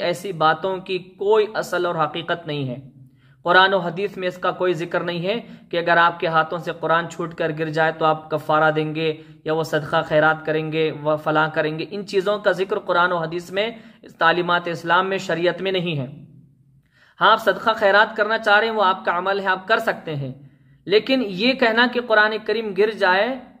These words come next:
तो उसके वज़न के बदले में उसका कफ़ारा देना पड़ेगा, सदका खैरात करना पड़ेगा, नहीं। बल्कि उलमा बयान ये करते हैं कि आप उसी वक्त में दो रकात नफिल नमाज पढ़ के अल्लाह तबारक व ताला की बारगाह में मुआफ़ी तलब करें, अल्लाह ताला से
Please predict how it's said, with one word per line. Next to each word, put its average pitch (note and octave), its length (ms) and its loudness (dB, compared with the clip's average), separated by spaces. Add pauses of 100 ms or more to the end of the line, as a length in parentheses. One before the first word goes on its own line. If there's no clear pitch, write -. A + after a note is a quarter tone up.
तो - 80 -10
उसके A3+ 480 0
वज़न G#3+ 340 4
के B3+ 140 2
बदले G3+ 280 2
में A3+ 340 -4
उसका G3 280 -2
कफ़ारा F#3 400 2
देना D#3+ 260 0
पड़ेगा, D3 340 -2
सदका D#3+ 340 -4
खैरात E3 380 0
करना D3+ 240 -2
पड़ेगा, C3+ 480 -4 (560)
नहीं। F3+ 420 -2 (200)
बल्कि B3 560 4
उलमा A3+ 380 4
बयान G#3 320 2
ये A3 120 0
करते F#3 340 -2
हैं G#3 420 -8 (240)
कि G3+ 120 2
आप G#3+ 400 4
उसी B3+ 240 -4
वक्त G#3+ 300 -2
में G3+ 260 -4
दो G3 160 2
रकात F#3+ 480 2
नफिल F3+ 340 -4
नमाज E3+ 360 -2
पढ़ D3+ 140 -2
के G3 180 -4 (540)
अल्लाह F#3 320 4
तबारक E3 500 2
व D#3 160 2
ताला D#3+ 320 2
की E3 160 -8
बारगाह D3 440 0
में F#3+ 140 -4
मुआफ़ी F3 400 2
तलब D3+ 260 -2
करें, D#3+ 180 -2
अल्लाह D#3 240 -2
ताला D#3 320 0
से A3+ 320 -2